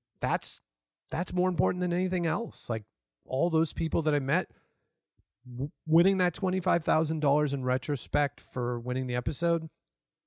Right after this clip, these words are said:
would have been nice, but I, I honestly wouldn't take it, uh, over the experiences that I gotta have the last almost five years now.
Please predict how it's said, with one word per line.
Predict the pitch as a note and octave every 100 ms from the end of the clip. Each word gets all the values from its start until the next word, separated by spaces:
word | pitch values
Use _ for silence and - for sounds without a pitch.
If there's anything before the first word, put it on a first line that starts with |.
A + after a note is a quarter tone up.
| _ _ _ _ _ _ -
would |
have | C#3
been | C3+ B2+
nice, | A#2+ D3 -
but | - B2 A#2 _ -
I, | - C3 B2 A#2 _ -
I | C3+
honestly | C3 C#3 C3 -
wouldn't | A#2+ A#2+ A#2
take | A#2 G#2+
it, | G#2+ _ _ _ _ -
uh, | B2 A2+ A2 D3+
over | B2 A#2
the | G#2+ A2+ A#2 _ _ _ _
experiences | C3 A2+ - C3 A#2 G#2 -
that | A2
I | G#2+
gotta | G#2 G2+
have | G#2 G2
the | G2+
last | F#2+ F#2+ - _ _ _ _ _ G2
almost | G2 -
five | - G2 G2 F#2
years | F#2 G2+ G#2
now. | F#2+ F#2